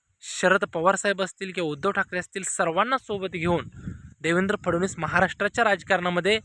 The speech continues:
सर्वांना विकास असेल किंवा इतर राजकारण असेल, स-, निवडणूक असतील, याच्यावरती सर्वांचं संगनमत करून इथला प्रश्न इथंच मिटवतील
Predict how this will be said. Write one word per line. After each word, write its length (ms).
सर्वांना 600
विकास 360
असेल 340
किंवा 160
इतर 220
राजकारण 520
असेल, 340
स-, 240
निवडणूक 480
असतील, 240
याच्यावरती 480
सर्वांचं 520
संगनमत 580
करून 240
इथला 260
प्रश्न 280
इथंच 320
मिटवतील 520